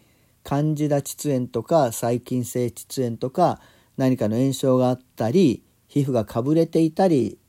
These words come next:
したんだと思うんですよね。それで一旦そこが切れちゃって、で、一旦切れるとそこの部分の皮膚は弱いですから、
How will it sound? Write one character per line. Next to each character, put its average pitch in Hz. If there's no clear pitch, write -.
し -
た 120
ん 113
だ 95
と 98
思 107
う -
ん 95
で 92
す -
よ 117
ね。 143
そ 202
れ 214
で 202
一 139
旦 139
そ 110
こ 113
が 110
切 139
れ 110
ち -
ゃ 85
っ -
て、 -
で、 135
一 135
旦 208
切 202
れ 202
る 156
と 151
そ 123
こ 131
の 131
部 131
分 120
の 107
皮 104
膚 104
は 95
弱 107
い 110
で 85
す -
か 95
ら、 101